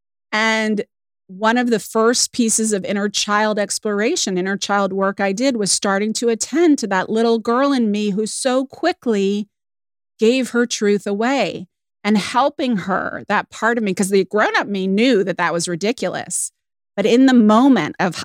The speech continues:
a high stakes or a nervous situation, I wouldn't necessarily be able to h-, continue to hold my own. So I would, before I would go into a meeting or before I would go into a difficult conversation where I knew there might be conflict or differing opinions,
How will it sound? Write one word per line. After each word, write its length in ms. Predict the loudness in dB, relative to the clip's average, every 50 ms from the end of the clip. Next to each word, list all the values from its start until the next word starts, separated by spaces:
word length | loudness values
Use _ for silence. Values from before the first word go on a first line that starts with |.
| -6
a 60 | -6 -4
high 280 | -2 0 0 0 0
stakes 600 | 0 -2 -2 0 0 2 2 2 0 0 -4 -4
or 240 | -2 -2 -2 -2 -2 -4
a 60 | -6
nervous 400 | -4 -2 -2 -2 0 0 0 0
situation, 840 | 0 0 0 -2 -2 -2 0 2 2 2 2 0 0 -2 -2 -4 -8 -12 -20 -20 -20 _ _ -2
I 80 | 0
wouldn't 300 | 2 4 4 4 4 2
necessarily 640 | 0 -2 -2 -2 -2 -2 -2 0 0 0 0 -2 -2
be 140 | -2 -2
able 140 | -4 -4 -4
to 80 | -4 -6
h-, 80 | -8 -10 _ _
continue 480 | -6 -6 -4 -4 -2 -2 0 0 0 0
to 100 | -2 -2
hold 240 | 0 0 0 0 0
my 220 | 0 0 0 0
own. 260 | 0 0 -2 -4 -6 -12 _ _ _ _ _ _
So 200 | -4 -2 -2 -2
I 180 | -2 -2 -2 0
would, 300 | 2 4 4 2 2 0
before 240 | -4 -4 -2 -4 -2
I 80 | 0
would 100 | -2 0
go 120 | 0 0 0
into 200 | 0 0 0 0
a 40 | 0
meeting 480 | 0 0 0 0 2 0 0 0 -2
or 40 | -4
before 300 | -4 -6 -6 -4 -2 -2
I 60 | 0
would 100 | -2 -2
go 140 | -4 -4 -4
into 240 | -4 -4 -4 -4 -4
a 40 | -4
difficult 440 | -4 -4 -4 -6 -6 -6 -8 -8
conversation 840 | -6 -6 -6 -4 -4 -4 -4 -4 -4 -4 -2 -4 -4 -4 -4 -4 -4
where 100 | -4 -2
I 140 | -2 -2 -2
knew 300 | -2 -2 0 2 2 2
there 120 | 2 0
might 240 | -2 -4 -4 -6 -4
be 140 | -6 -6 -6
conflict 680 | -6 -6 -4 -2 -2 -4 -4 -2 -4 -4 -4 -4 -8
or 60 | -8
differing 400 | -6 -6 -6 -6 -6 -6 -4 -4
opinions, 600 | -4 -4 -4 -4 -2 -2 -2 -2 -2 -4 -4 -6